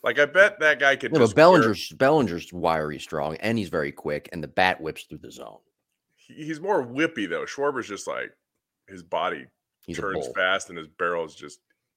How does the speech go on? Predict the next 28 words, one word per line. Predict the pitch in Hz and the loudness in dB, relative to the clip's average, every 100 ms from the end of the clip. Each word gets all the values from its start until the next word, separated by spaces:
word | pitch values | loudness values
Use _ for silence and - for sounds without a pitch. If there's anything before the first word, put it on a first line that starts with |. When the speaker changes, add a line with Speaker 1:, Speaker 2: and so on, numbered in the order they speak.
| _ _ | _ _
Speaker 1:
quick. | - 71 - - - _ _ - | -10 -10 -12 -20 -20 _ _ -20
Speaker 2:
Okay. | 67 - 58 - _ _ _ | -16 -12 -12 -14 _ _ _
Speaker 1:
Uh, | 101 95 90 | -6 -4 -4
Bellinger's | 95 131 147 135 127 | 0 2 2 0 -4
got | 117 113 | 0 2
a | 104 | 2
lot | 104 | 0
more | 101 | 0
moving | 90 92 92 85 - | -4 -4 -6 -6 -8
parts, | - 69 - - | -6 -6 -8 -16
we'll | - | -12
say. | - - - - - _ _ _ _ - | -10 -8 -10 -12 -20 _ _ _ _ -18
Speaker 2:
All | 71 | -18
right. | 117 _ | -18 _
Speaker 1:
Longer | 104 110 110 | -4 -2 -2
levers, | 104 92 90 87 85 | 0 0 0 -4 -6
longer | 87 85 87 | -4 -4 -4
moving | 85 85 80 78 | -8 -8 -10 -14
parts. | - 69 71 - - _ _ - | -12 -10 -10 -14 -20 _ _ -16
He | 107 | -14
just | 110 | -6
has | 127 120 | -2 -2
to | - 101 73 | -4 -10 -6
get | 107 - | -6 -4
those | 104 - | -6 -6
things | 104 98 | -8 -6
under | 92 101 87 | -6 -6 -6
control. | 82 76 82 110 - | -10 -12 -6 -6 -6